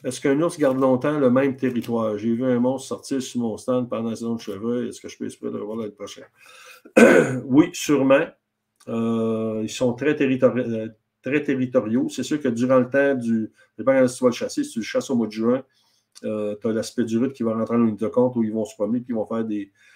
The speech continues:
le mâle va faire des très, très grandes distances. Va, il va se déplacer de cinquante, soixante kilomètres facilement, mais tu vas en avoir d'autres qui vont rentrer aussi.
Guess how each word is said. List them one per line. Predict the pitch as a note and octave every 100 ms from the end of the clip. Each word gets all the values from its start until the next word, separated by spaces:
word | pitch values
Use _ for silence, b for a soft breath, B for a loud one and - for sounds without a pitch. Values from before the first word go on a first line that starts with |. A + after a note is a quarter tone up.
| b b -
le |
mâle | A2 A#2+ B2
va |
faire | A2 A#2
des | A#2 A2 G2
très, | - C#3
très | C3 B2+ A#2+
grandes | A#2+ A#2+
distances. | A#2 - A#2 B2
Va, | A2 A2 G#2+
il | G#2
va | A2
se | G#2+
déplacer | A2 G#2+ -
de | A2+
cinquante, | B2 A2 A#2+
soixante | A#2 G#2+ A2 A2+
kilomètres | A2 G#2+ A2 A#2+ G#2
facilement, | G#2+ - G#2 A2+
mais | C#3 B2+
tu | A#2
vas |
en | A2+
avoir | A2+ A2+
d'autres | A#2 C#3
qui | -
vont | A2+ A2
rentrer | G#2+ G#2+ -
aussi. | A#2 F#2+ A#2+